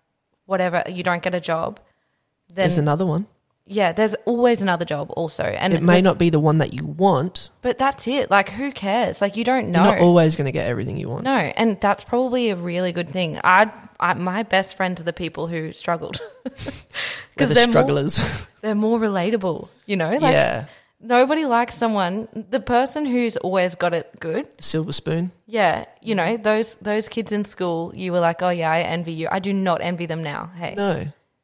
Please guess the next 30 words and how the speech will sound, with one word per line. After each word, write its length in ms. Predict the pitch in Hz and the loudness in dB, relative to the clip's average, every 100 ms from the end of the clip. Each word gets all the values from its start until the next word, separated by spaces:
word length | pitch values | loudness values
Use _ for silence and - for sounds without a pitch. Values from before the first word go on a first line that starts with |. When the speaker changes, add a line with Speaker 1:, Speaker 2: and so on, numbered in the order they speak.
| _ | _
Speaker 1:
Because 320 | 196 220 190 | -2 -2 0
they, 400 | 185 196 208 196 - | 0 0 0 -6 -6
they're 160 | 196 | -4
not 100 | 196 180 | -2 -2
the 60 | |
ones 220 | 190 180 180 | -2 -4 -6
you 40 | |
can 100 | 170 | -4
have 120 | 175 165 | -2 -2
a 80 | |
genuine 680 | 165 165 185 175 170 165 165 - _ | -8 -6 -4 -2 -4 -4 -6 -12 _
connected 640 | - 190 170 170 170 165 _ | -10 -6 -6 -6 -12 -14 _
conversation 580 | 185 175 - 160 - 165 | -6 -6 -8 -10 -10 -6
with. 240 | 165 156 - _ _ _ _ _ | -6 -6 -12 _ _ _ _ _
You, 160 | 190 185 _ 160 _ _ _ | -14 -14 _ -20 _ _ _
they 120 | 175 | -6
can't 260 | 180 196 160 | 0 -2 0
resonate 480 | 175 165 165 160 160 | -2 -2 -6 -6 -10
with 240 | - 175 160 | -16 -14 -4
what 160 | 170 | -2
you're 120 | 165 165 | -2 -4
saying 360 | - 156 156 | -4 -6 -6
at 80 | 156 | -6
all 180 | 160 156 | -6 -6
because 240 | 160 170 | -8 -8
they 100 | 160 | -8
don't 180 | 160 160 | -4 -4
understand 420 | 160 160 - 151 | -4 -8 -8 -8
where 100 | 156 | -8
you've 180 | 151 156 | -10 -12